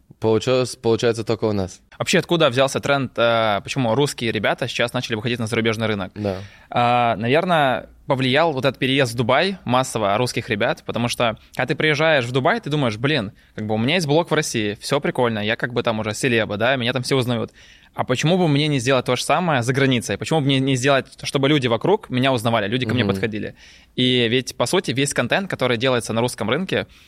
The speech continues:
Speaker 2: это то же самое можно спокойно делать на зарубежном рынке. И будет абсолютно такой же эффект, потому что людям там интересно то же самое, что людям в России.
Speaker 1: Мгм.
Speaker 2: Ведь, э, вообще люди в России очень много идей, очень много каких-то инноваций берут
Speaker 1: Да.
Speaker 2: за границей.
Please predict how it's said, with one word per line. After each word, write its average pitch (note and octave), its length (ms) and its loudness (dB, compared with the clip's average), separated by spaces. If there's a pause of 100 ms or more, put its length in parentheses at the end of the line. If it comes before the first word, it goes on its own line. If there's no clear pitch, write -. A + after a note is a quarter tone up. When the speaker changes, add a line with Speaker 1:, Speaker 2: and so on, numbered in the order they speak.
(140)
Speaker 2:
это A#2+ 300 0
то D3+ 220 0
же C#3 80 -2
самое D3 320 0
можно B2 160 -2
спокойно D3 300 -2
делать A#2+ 140 0
на B2 80 -2
зарубежном A2 380 0
рынке. G2+ 360 -8 (240)
И C#3 200 2
будет D#3+ 540 0
абсолютно D3+ 420 0
такой C3+ 200 0
же B2+ 80 0
эффект, A2 160 -4
потому B2 100 -2
что C#3 140 0
людям C#3 320 2
там G3 280 2 (220)
интересно C#3 380 0
то C#3+ 100 2
же - 60 -4
самое, D#3 320 2
что B2 200 -2
людям B2 320 -2
в A2 40 -6
России. A2+ 360 -4
Speaker 1:
Мгм. G2+ 260 -4
Speaker 2:
Ведь, C3+ 300 0
э, A#2+ 140 2
вообще B2 240 -2
люди B2+ 200 0
в A2 60 0
России D#3+ 400 0 (220)
очень C#3 320 0
много A#2+ 380 0
идей, A#2+ 440 2
очень A#2+ 300 -2
много A#2+ 160 0
каких-то A2+ 320 -2
инноваций A#2 460 0
берут A#2+ 260 0 (140)
Speaker 1:
Да. G2+ 180 0
Speaker 2:
за G2 60 4
границей. A2 560 -6